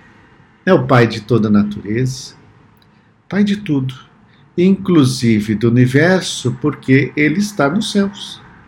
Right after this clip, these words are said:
Então até os céus ele é pai. E também quando a gente fala que ele está nos céus, a gente reconhece que ele está acima de nós, acima de nossas cabeças.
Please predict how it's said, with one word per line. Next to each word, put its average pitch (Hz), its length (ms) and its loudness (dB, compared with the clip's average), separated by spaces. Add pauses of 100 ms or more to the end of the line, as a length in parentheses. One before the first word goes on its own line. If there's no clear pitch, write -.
(440)
Então 127 260 0
até 139 280 0
os 208 160 -8
céus 147 640 -4
ele 156 180 2
é 202 40 -2
pai. 123 280 -6 (960)
E 262 80 0
também 262 320 4
quando 240 180 2
a - 20 4
gente 180 180 0
fala 139 240 -2
que 131 100 -6
ele 131 80 -4
está 120 240 -6
nos 127 300 -4
céus, 170 560 -4
a 160 60 -8
gente 202 260 -2
reconhece 202 480 -4
que - 80 -8
ele 233 80 -4
está 254 220 -4
acima 160 420 -4
de 104 120 -2
nós, 117 340 -2
acima 131 360 -2
de 101 120 -2
nossas - 340 -10
cabeças. - 680 -10